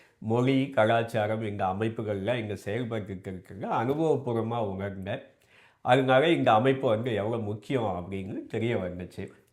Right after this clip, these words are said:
அந்த அமைப்புல வந்து ரெண்டு வருஷம், ரெண்டு டேர்ம் தான் வந்து அந்த அமைப்புல வ-, பிரசிடெண்ட்டா இருக்கிறதுக்கு உண்டான தகுதி உண்டு.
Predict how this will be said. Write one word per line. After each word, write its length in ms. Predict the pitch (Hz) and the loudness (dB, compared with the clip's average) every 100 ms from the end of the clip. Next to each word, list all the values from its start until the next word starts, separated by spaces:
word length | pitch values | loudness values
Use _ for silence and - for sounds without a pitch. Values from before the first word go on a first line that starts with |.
| - | -2
அந்த 280 | 123 127 123 113 104 104 95 - | 0 2 4 6 4 2 -4 -2
அமைப்புல 380 | 117 117 123 | -2 0 0
வந்து 340 | 107 101 120 233 | 2 0 -2 -4
ரெண்டு 300 | 147 110 110 | -2 -2 -2
வருஷம், 340 | 104 101 - - | -2 -4 -8 -8
ரெண்டு 420 | 107 143 170 175 | -2 0 0 -2
டேர்ம் 380 | 107 143 143 143 | 2 2 4 2
தான் 160 | 165 | 2
வந்து 300 | 131 123 202 | 2 -4 -6
அந்த 180 | 294 135 | -4 -2
அமைப்புல 420 | 113 117 117 139 311 | -2 -4 -6 -6 0
வ-, 220 | 156 113 | 2 2
பிரசிடெண்ட்டா 580 | - 117 123 127 117 113 | 0 -2 0 -2 -2 -2
இருக்கிறதுக்கு 560 | 107 104 98 107 98 92 | -2 -4 -8 -10 -10 -10
உண்டான 400 | 95 92 92 - | -10 -8 -8 -10
தகுதி 500 | - - 101 98 98 | -10 -8 -6 -6 -10
உண்டு. 480 | 90 87 113 - | -10 -10 -10 -12